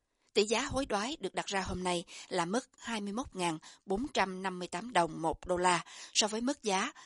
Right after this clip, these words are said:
hai mươi mốt ngàn hai trăm bốn mươi sáu đồng của hôm trước. Bloomberg dẫn thông cáo tối qua của Ngân hàng Trung ương cho biết,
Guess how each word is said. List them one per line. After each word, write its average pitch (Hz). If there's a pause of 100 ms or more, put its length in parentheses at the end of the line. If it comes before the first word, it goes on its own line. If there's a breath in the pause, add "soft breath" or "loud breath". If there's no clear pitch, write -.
hai 240
mươi 214
mốt 277
ngàn 185
hai 196 (100)
trăm 180
bốn 190
mươi 240
sáu 196
đồng 180 (320 loud breath)
của 156
hôm 165
trước. 190 (880)
Bloomberg 233
dẫn 196
thông 196
cáo 185
tối 208
qua 185
của -
Ngân 196
hàng 175
Trung 175
ương 175
cho 170
biết, 190